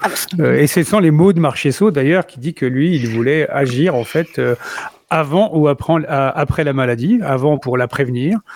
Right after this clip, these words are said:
Speaker 2: et puis après, bah, pour limiter les risques, euh, de récidive ou de,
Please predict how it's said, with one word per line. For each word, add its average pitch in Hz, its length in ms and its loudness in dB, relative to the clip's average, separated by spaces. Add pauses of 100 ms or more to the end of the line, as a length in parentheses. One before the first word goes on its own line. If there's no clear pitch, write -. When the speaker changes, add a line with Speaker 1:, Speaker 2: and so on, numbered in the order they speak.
(340)
Speaker 2:
et 139 100 2
puis - 160 0
après, 156 280 -2
bah, 151 180 -4
pour 135 200 0
limiter 123 500 2
les 147 140 0
risques, 139 260 -2
euh, 120 380 -2
de 117 100 -2
récidive 123 1080 -2
ou 123 120 0
de, 120 580 0